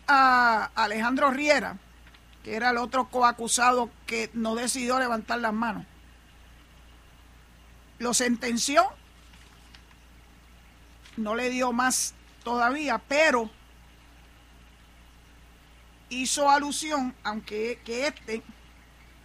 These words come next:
confesó en el banquillo de los testigos que utilizó un contratista que hacía trabajos en su hogar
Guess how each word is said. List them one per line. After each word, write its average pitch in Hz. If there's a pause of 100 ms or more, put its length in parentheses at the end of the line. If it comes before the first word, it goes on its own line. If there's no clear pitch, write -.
(2250)
confesó 254
en 277
el 311
banquillo 311
de 302
los 294
testigos 285
que -
utilizó 226
un 262
contratista 285
que -
hacía 226
trabajos 285
en 302
su -
hogar 240